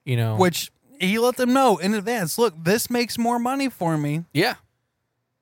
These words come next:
Speaker 2: I'm gonna be over there too. This is where I get my money from,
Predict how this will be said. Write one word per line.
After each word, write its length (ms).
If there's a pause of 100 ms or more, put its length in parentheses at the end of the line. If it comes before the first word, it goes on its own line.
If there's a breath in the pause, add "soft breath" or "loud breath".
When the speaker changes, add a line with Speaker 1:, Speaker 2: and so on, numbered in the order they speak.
(500)
Speaker 2:
I'm 240
gonna 220
be 140
over 180
there 180
too. 320 (300)
This 180
is 120
where 160
I 100
get 160
my 120
money 260
from, 360